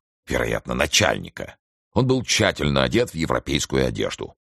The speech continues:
но смуглого цвета лица, длинной гибкой фигуры,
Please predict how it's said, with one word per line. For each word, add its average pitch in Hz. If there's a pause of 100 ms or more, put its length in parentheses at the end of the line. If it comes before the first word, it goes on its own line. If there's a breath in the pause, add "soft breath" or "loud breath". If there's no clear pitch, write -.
(220)
но 151
смуглого 82
цвета -
лица, 71 (220)
длинной 104
гибкой 73
фигуры, 64